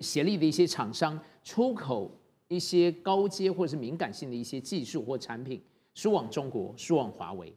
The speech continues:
我觉得美国是做这样的一个高调的一个强力的一个宣示哈。那第二个可能的情况就是说，美国透过这样的一个资讯的一个释出哈，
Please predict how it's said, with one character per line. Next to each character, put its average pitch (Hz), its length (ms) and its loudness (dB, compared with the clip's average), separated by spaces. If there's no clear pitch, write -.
我 160 140 4
觉 190 80 0
得 294 80 -2
美 170 180 0
国 139 180 -2
是 175 140 -2
做 185 280 2
这 - 140 -2
样 165 180 -2
的 117 40 -4
一 120 60 0
个 127 140 -2
高 185 280 0
调 185 280 -2
的 117 100 -6
一 113 40 -2
个 110 60 -6
强 117 280 -6
力 160 120 4
的 117 60 -6
一 117 40 -4
个 120 60 -2
宣 123 240 -2
示 117 240 -8
哈。 - 140 -10
那 277 120 -2
第 339 140 4
二 285 120 4
个 147 140 -2
可 135 200 -4
能 117 180 -4
的 208 60 0
情 143 200 -8
况 160 160 -4
就 135 120 -4
是 143 80 -2
说， 139 260 -6
美 151 160 -2
国 196 180 0
透 294 320 -2
过 247 240 0
这 233 160 -2
样 202 160 -4
的 151 60 -4
一 156 40 -4
个 151 140 -2
资 196 160 -6
讯 190 200 -4
的 151 60 -2
一 135 40 -8
个 147 60 -2
释 160 300 -6
出 160 340 -2
哈， 127 220 -8